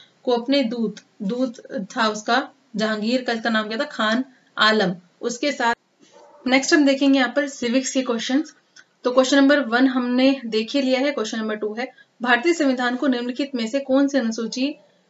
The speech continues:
अ, राज्यसभा में स्थानों के आवंटन से संबंधित है? इसको zoom कर लेते हैं थोड़ा सा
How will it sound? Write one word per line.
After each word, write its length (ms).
अ, 280
राज्यसभा 680
में 180
स्थानों 440
के 120
आवंटन 340
से 240
संबंधित 540
है? 160
इसको 160
zoom 240
कर 120
लेते 260
हैं 80
थोड़ा 160
सा 240